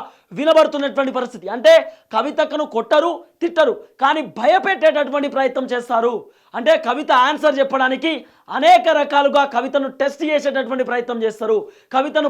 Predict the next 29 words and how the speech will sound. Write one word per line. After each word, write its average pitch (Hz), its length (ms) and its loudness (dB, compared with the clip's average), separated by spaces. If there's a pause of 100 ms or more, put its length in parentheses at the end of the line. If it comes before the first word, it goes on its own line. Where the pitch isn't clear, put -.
భయప్రాంతులకు 285 540 2
గురి 269 120 -6
చేసేటటువంటి 247 640 -2
ప్రయత్నం 226 340 -4
చేస్తారు. 226 300 -4 (100)
ఖచ్చితంగా 285 560 0 (400)
వీళ్ళు 277 180 0
అడిగే 302 220 4 (120)
ప్రతి 285 240 0
క్వశ్చన్ని 294 460 -4 (340)
కవితక్క 302 460 0
దగ్గర 277 240 0
నుండి 277 140 -2
రాబట్టేటటువంటి 269 880 0
ప్రయత్నం 254 240 -4
చేస్తారు 254 360 -4 (140)
సమాధానం. 254 460 0 (340)
ఖచ్చితంగా 302 360 0 (120)
ఈసారి 302 320 0
కవితక్క 285 460 -2 (160)
సమాధానం 285 460 0 (120)
చెప్పక 277 320 -2 (480)
తప్పదంటూ 302 540 4 (120)
కూడా 294 160 4 (320)
ఒక 262 80 0
చర్చ 294 400 0
వినబడుతున్నటువంటి 285 800 -2
పరిస్థితి. 247 280 -6 (300)
ఎందుకంటే 294 400 2